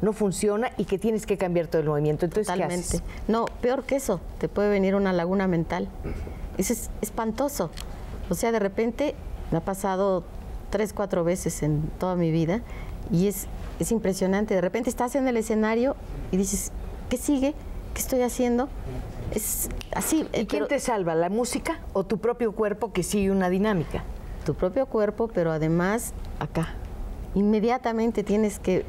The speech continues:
Speaker 2: que, que reflexionar, no te da tiempo y la gente no tiene por qué enterarse de esto que está pasando.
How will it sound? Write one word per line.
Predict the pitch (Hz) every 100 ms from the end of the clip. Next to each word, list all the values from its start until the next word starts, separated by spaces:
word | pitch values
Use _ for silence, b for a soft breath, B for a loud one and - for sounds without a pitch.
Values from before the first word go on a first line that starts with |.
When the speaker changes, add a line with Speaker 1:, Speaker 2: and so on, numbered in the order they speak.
| -
Speaker 2:
que, | 180 165 -
que | - 175
reflexionar, | 180 - 170 - 180 185
no | 247 196
te | 196
da | 190
tiempo | 196 214 202 240
y | 254
la | 165
gente | 202 196
no | 190
tiene | 180 190
por | 180 165
qué | 170
enterarse | 170 165 175 175 165
de | 165
esto | 208 -
que | -
está | - 185
pasando. | 170 170 202 233